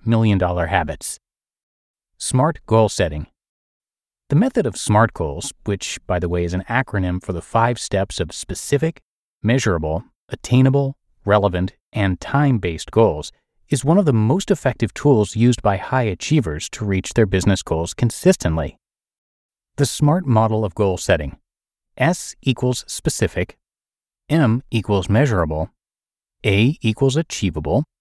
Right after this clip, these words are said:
R equals relevant, and T equals time-bounded.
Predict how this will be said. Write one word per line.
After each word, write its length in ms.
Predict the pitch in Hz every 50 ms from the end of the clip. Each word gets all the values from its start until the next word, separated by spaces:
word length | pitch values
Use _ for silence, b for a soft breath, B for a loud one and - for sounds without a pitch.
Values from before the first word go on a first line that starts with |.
| _ _ _ _ _ _ _ _ _ -
R 360 | - 147 160 127 104 110 -
equals 400 | - 113 - - 98 92 90 90
relevant, 580 | 90 92 135 175 175 120 85 76 71 - - _ _ _ _ _ _ _ _ _ _ _ _ _ _ -
and 220 | 123 123 120 -
T 360 | - - 214 190 123 101 113 - _ -
equals 420 | 120 113 - - 123 117 - -
time-bounded. 800 | - - - - 165 165 147 104 87 82 76 76 76 73 -